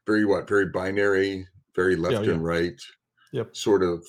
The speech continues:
Speaker 1: social system. There's a lot of, there's a lot of bad data in the world. Uh, so I, I think that can be a problem as well, right?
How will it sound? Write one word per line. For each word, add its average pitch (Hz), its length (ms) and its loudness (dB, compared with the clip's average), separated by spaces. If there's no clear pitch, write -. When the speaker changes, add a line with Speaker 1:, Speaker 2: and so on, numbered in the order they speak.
Speaker 1:
social 180 400 -2
system. - 340 -8
There's 110 180 -4
a 120 40 -2
lot 131 280 2
of, 135 220 2
there's 110 160 -8
a 120 40 -2
lot 127 220 -4
of 135 100 -6
bad 139 240 -2
data 202 520 -8
in 85 120 -6
the 73 120 -4
world. 62 360 -10
Uh, 82 340 -8
so 127 180 -2
I, 131 200 2
I 131 60 4
think 135 260 0
that 147 240 0
can 151 180 -10
be 71 420 -4
a 80 40 -12
problem 69 600 -8
as 85 160 -6
well, - 380 -6
right? 78 240 -6